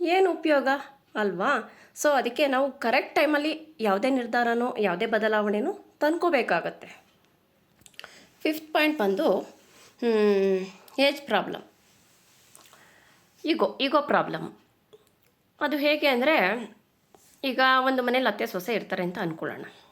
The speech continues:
ಆ, ಸೊಸೆ ಯಾವುದೋ ಒಂದು ಐಡಿಯಾ ಕೊಡ್ತಾಳೆ, ಅದು ಅತ್ತೆಗೂ ಸಹ ತುಂಬಾ ಇಷ್ಟ ಆಗುತ್ತೆ.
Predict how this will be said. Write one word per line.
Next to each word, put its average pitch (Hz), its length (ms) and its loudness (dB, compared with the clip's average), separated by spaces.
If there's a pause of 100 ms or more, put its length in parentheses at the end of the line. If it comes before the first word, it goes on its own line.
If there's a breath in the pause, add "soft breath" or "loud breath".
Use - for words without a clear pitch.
(680 loud breath)
ಆ, 269 200 2
ಸೊಸೆ 294 540 2
ಯಾವುದೋ 262 260 4
ಒಂದು 262 160 2
ಐಡಿಯಾ 214 220 2
ಕೊಡ್ತಾಳೆ, 160 600 -6 (180)
ಅದು 302 280 2
ಅತ್ತೆಗೂ 311 540 0
ಸಹ 349 240 0
ತುಂಬಾ 311 360 2
ಇಷ್ಟ 262 220 -2
ಆಗುತ್ತೆ. 214 540 -2